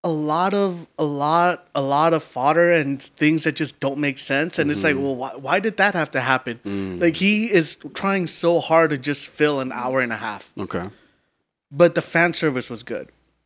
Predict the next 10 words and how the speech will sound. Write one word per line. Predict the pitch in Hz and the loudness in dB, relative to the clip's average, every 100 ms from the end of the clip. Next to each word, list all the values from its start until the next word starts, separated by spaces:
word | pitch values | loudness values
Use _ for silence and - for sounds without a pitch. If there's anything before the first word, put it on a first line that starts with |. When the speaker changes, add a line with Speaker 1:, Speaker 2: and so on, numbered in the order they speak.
| - | -6
Speaker 1:
Mm, | 156 147 _ | -4 -4 _
like, | 139 151 139 147 | 0 2 2 2
you, | 170 | 2
you | 170 170 | 2 0
get | 151 170 | 4 4
return, | 156 143 156 147 156 | 4 2 2 2 0
return | 156 143 - 156 | -2 -2 0 0
of | 147 | 0
old | 135 143 131 | 0 -2 0
doctors, | 127 127 - 131 127 - - | 0 0 -2 -6 -4 -6 -10